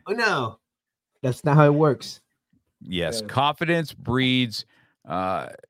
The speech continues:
Speaker 2: confidence will breed you into the next level that you need.
Speaker 1: Yes, sir.
Speaker 2: Self-confidence, I tell all my students, when you can master self-confidence and self-discipline,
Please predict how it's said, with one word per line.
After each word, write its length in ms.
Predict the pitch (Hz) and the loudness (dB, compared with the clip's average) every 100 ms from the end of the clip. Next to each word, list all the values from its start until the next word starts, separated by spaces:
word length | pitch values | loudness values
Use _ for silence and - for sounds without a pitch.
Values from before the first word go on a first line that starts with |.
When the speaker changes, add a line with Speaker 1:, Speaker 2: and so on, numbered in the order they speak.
| - - - - - - 110 | -20 -20 -20 -20 -20 -18 -6
Speaker 2:
confidence 500 | 127 143 151 160 147 | 2 2 2 -2 0
will 120 | 120 | -2
breed 400 | 92 113 123 123 | -2 0 0 0
you 180 | 113 117 | -2 -4
into 280 | 110 104 110 | -4 -6 -6
the 80 | 92 | -6
next 340 | 90 104 107 104 | -4 -4 -4 -2
level 280 | 104 98 | -2 0
that 220 | 92 87 - | -2 -2 -4
you 80 | 92 | -4
need. 320 | 85 80 - | -4 -6 -8
Speaker 1:
Yes, 60 | _ _ | _ _
sir. 80 | - | 0
Speaker 2:
Self-confidence, 800 | 135 139 - 135 135 139 139 131 | 2 2 2 2 2 2 0 2
I 100 | 127 | 0
tell 260 | 127 147 127 | 2 0 2
all 180 | 127 131 | 2 2
my 140 | 127 | 0
students, 500 | 117 - 131 101 87 - - - | -2 0 -2 -2 -8 -14 -20 -8
when 180 | 113 113 | -2 0
you 120 | 139 | -2
can 240 | 131 139 127 | -2 -2 2
master 400 | 127 131 - 113 | 0 0 -2 -4
self-confidence 960 | - 123 127 - 131 127 120 123 120 101 | -2 0 0 0 0 0 0 -2 -4 -6
and 80 | |
self-discipline, 1000 | - 123 117 - 127 - 139 160 160 165 | -4 -2 -2 -2 -4 -4 -6 -4 -4 -6